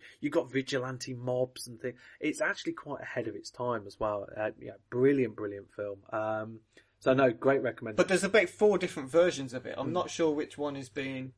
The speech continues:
Speaker 2: shown
Speaker 1: The one on
Speaker 2: on
Speaker 1: Mubi is the
Speaker 2: Mubi at the
Speaker 1: longest
Speaker 2: moment.
Speaker 1: and most complete version. It's the hundred and eleven
Speaker 2: Right, okay.
Speaker 1: minute version of the film. Um, so
Speaker 2: Yeah.
Speaker 1: yeah, it's, it is the most complete version you get, and it's been restored in H D. So I definitely, if you can't find a cinema showing it,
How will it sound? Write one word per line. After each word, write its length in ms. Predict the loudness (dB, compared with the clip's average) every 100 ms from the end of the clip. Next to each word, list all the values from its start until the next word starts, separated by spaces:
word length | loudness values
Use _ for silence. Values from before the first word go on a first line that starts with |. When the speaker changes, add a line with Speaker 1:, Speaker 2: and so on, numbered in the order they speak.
| _
Speaker 2:
shown 260 | -2 0 2
Speaker 1:
The 60 |
one 200 | 10 10 10
on 120 | 8
Speaker 2:
on 120 | 6
Speaker 1:
Mubi 120 | 8
is 80 | 6
the 120 | 6
Speaker 2:
Mubi 40 | 6
at 40 |
the 60 | 6
Speaker 1:
longest 440 | 4 4 0 0 -4
Speaker 2:
moment. 160 | -6
Speaker 1:
and 80 | -4
most 240 | -4 -4
complete 340 | -8 -6 -6 -2
version. 320 | -2 -4 -6
It's 100 | -10
the 100 | -6
hundred 360 | -6 -6 -6 -4
and 80 | 0
eleven 200 | 4 4
Speaker 2:
Right, 120 | 2 0
okay. 80 | -2
Speaker 1:
minute 200 | -4 -4
version 380 | -4 -4 -6 -16
of 100 | -20
the 60 | -12
film. 340 | -6 -6 -8 _ _
Um, 720 | -10 -8 -8 -8 -8 -10 -12 -12
so 220 | -2 -2
Speaker 2:
Yeah. 260 | 0 -4 -2
Speaker 1:
yeah, 100 | -4
it's, 220 | -4 -10 -16 -20 -4
it 220 | -2 2
is 240 | 4 4 2
the 100 | -2
most 280 | -2 -4
complete 340 | -8 -6 -6 -2
version 280 | -4 -4 -8
you 60 |
get, 180 | -4 -4 -4
and 160 | -6
it's 100 | -8
been 160 | -10 -12
restored 380 | -12 -6 -6 -6
in 100 | -8
H 160 | -12 -8
D. 140 | -10
So 180 | -6 -8
I 40 | -2
definitely, 420 | -2 -2 -8 -12 -8
if 180 | -8 -8
you 80 | -2
can't 320 | 0 0 0
find 200 | -6 -6
a 40 |
cinema 320 | -6 -8 -8
showing 360 | -8 -6 -6 -6
it, 160 | -12